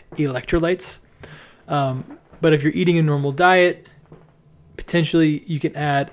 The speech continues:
an electrolyte packets here and there. Even if you are drinking that much, you still would be completely fine. But, um, overhydration can happen,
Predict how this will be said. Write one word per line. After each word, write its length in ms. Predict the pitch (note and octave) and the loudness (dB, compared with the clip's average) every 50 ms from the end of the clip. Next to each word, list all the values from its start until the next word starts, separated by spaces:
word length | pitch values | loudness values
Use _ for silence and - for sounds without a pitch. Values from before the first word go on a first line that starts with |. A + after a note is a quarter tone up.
| - - | -8 -6
an 80 | D3+ | -4
electrolyte 480 | D3 C#3+ C#3+ - - D3+ C#3 B2+ A2 - | -4 -4 -2 -2 0 0 0 -2 -2 0
packets 420 | - E3+ D#3 D#3 D#3 - D3+ - | 2 4 4 2 2 -2 -4 -4
here 160 | - E3+ D#3 D3+ | -2 0 0 0
and 100 | D3 D3 | 0 -2
there. 320 | D3 D3 C#3+ C#3+ C#3+ - - - _ - - _ _ _ _ _ _ _ _ _ | -2 -2 -2 -2 -4 -6 -10 -16 _ -20 -20 _ _ _ _ _ _ _ _ _
Even 240 | - G3 F#3+ F3+ F3+ | -2 0 0 0 0
if 140 | E3 D3+ D3+ | -2 0 0
you 100 | D3+ D#3 | 2 4
are 100 | D3+ D#3 | 4 4
drinking 300 | C#3+ C#3+ D#3+ D3 D#3 D3+ | 4 2 0 0 0 0
that 140 | C#3+ C#3+ C#3+ | 0 -2 -2
much, 380 | C#3+ C#3 C3+ C#3 - - - - - - | -2 -2 -4 -4 -6 -8 -12 -12 -12 -10
you 140 | D#3+ C#3+ C3+ | -8 -6 -6
still 440 | - - - D#3+ D3+ D3 D3 C#3+ - - - - | -4 -2 2 2 4 4 4 4 2 2 -2 -6
would 120 | - D3+ C#3 | -6 -6 -4
be 300 | C3 C3+ C3 C3 - - - - _ | -2 -4 -4 -4 -6 -10 -16 -20 _
completely 460 | - - C#3 B2+ - D3 C#3 C#3 C#3 C3+ | -12 -10 -8 -6 -6 -6 -6 -6 -8 -10
fine. 540 | - - - C#3 C3+ C#3 C#3 C#3+ C#3+ C#3 - _ - - - _ _ - - - _ _ _ _ _ _ _ _ _ _ _ _ _ _ _ _ _ _ _ _ _ _ | -8 -4 -4 -2 -2 -2 -2 -4 -4 -6 -10 _ -20 -20 -20 _ _ -20 -20 -20 _ _ _ _ _ _ _ _ _ _ _ _ _ _ _ _ _ _ _ _ _ _
But, 400 | D3+ C#3 C3+ F3 F#3 F#3 - - - - - - - - - - - - - - - - - - - | 0 4 6 6 6 6 2 -2 -8 -20 -16 -12 -12 -12 -12 -14 -14 -14 -12 -12 -12 -14 -12 -8 -4
um, 460 | D3 C#3+ C#3 C3+ C3 C3 B2+ C3 - - _ _ - | -2 -2 0 0 -2 -4 -6 -10 -14 -20 _ _ 2
overhydration 760 | G3 F#3 E3 F3+ F3 E3 D#3+ D3+ D3+ D3+ C#3 - D3 C#3+ | 2 4 4 4 4 4 2 4 2 2 2 0 -2 -6
can 220 | - - G#3+ A#3 B3 | -4 -2 0 0 0
happen, 560 | A3 F#3+ E3+ D#3 C#3+ - C3+ C3 C#3 C#3+ D3 | 0 0 0 -2 -2 -4 -6 -8 -8 -8 -10